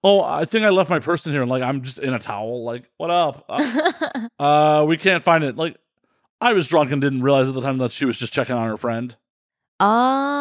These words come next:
Speaker 2: Oh, okay. See, I didn't even put two and two together.
Speaker 1: Yeah, it was, th-, her purse wasn't in that fucking room.
Speaker 2: <laughs>
Speaker 1: She was just making sure,
Speaker 2: Well,
Speaker 1: like,
Speaker 2: bless her for checking on her friend.
Speaker 1: Yeah, her friend was cool. We went back to it. I shoulda left, like,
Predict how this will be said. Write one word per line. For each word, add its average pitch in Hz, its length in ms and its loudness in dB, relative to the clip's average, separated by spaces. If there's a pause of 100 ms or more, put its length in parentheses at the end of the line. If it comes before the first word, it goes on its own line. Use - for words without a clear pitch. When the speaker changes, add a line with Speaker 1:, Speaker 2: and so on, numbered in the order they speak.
(100)
Speaker 2:
Oh, 247 1200 -4
okay. 190 560 -4
See, 254 120 2
I 214 220 6
didn't 254 220 0
even 196 360 0
put 175 260 -2
two 170 140 -8
and 165 160 -8
two 156 160 -6
together. 143 480 -6
Speaker 1:
Yeah, 127 200 2
it 117 40 -2
was, 180 280 -2 (260)
th-, 262 120 -6 (180)
her 147 160 2
purse 127 220 -2
wasn't 110 240 -6
in 104 100 -6
that 98 160 -6
fucking 104 280 -6
room. 104 380 -8
Speaker 2:
<laughs> 180 60 0 (760)
Speaker 1:
She - 120 -8
was 180 120 -2
just 202 100 -2
making 170 220 0
sure, 180 180 0
Speaker 2:
Well, 147 140 6
Speaker 1:
like, - 80 -4
Speaker 2:
bless 415 360 2
her 226 220 0
for 277 180 -2
checking 254 360 -4
on 233 140 -4
her 233 140 -6
friend. 277 300 -6
Speaker 1:
Yeah, 123 240 0
her 135 80 -10
friend 147 220 2
was 143 100 -4
cool. 151 220 2
We 147 80 0
went 139 180 0
back 135 200 0
to 147 160 0
it. 165 100 -2 (440)
I 127 60 -6
shoulda 131 340 0
left, 123 400 -2
like, 123 220 -2